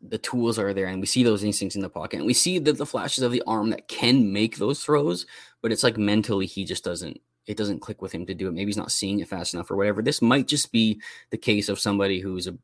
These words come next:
better college quarterback than anything that we're gonna see on the N F L level. I mean,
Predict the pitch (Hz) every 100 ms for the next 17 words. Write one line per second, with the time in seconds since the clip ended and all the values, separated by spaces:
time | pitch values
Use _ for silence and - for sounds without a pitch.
0 | - 101 98 90 - 95 90 - 98 95
1 | 90 90 87 92 90 92 87 64 92 73
2 | - - 80 73 90 - 62 62 69 73
3 | 90 82